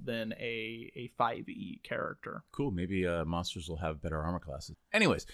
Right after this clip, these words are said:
Speaker 1: Maybe.
Speaker 2: let's not digress. All right, so moving forward, the spells?
Speaker 1: Uh, well,
Speaker 2: Or
Speaker 1: there's two feats.
Speaker 2: Okay. You want
Speaker 1: Um,
Speaker 2: feats?
Speaker 1: there's
Speaker 2: Sorry.
Speaker 1: the Strixhaven Initiate, which is what the feats give you,
Speaker 2: Mm-hmm.
Speaker 1: um,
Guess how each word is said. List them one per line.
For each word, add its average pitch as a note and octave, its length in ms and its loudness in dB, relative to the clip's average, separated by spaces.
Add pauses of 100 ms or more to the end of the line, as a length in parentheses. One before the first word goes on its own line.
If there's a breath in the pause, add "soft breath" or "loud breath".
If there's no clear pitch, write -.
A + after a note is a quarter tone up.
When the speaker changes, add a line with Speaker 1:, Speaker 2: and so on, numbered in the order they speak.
Speaker 1:
Maybe. D3 100 -4
Speaker 2:
let's C3+ 200 4
not B2 180 2
digress. E2+ 420 6
All C3 100 10
right, A2 140 10
so B2+ 300 12
moving C3 340 8
forward, D3 540 8
the C3+ 120 2
spells? G4 800 8
Speaker 1:
Uh, E3+ 180 12
well, A3 140 12
Speaker 2:
Or - 40 8
Speaker 1:
there's G3 200 10
two D4 160 4
feats. - 480 -2 (120)
Speaker 2:
Okay. A#2 140 10 (240)
You C#3+ 60 6
want C3 300 10
Speaker 1:
Um, C3 40 2
Speaker 2:
feats? A#2+ 260 0
Speaker 1:
there's C#3+ 180 8
Speaker 2:
Sorry. - 120 8
Speaker 1:
the D3 140 4
Strixhaven E3+ 640 4
Initiate, F#3+ 560 6
which D#3 160 2
is C3+ 140 0
what C3+ 180 4
the A2 80 -8
feats F#3 320 -4
give D#3+ 240 0
you, E3+ 220 -4 (160)
Speaker 2:
Mm-hmm. B2 520 2
Speaker 1:
um, A#2+ 500 6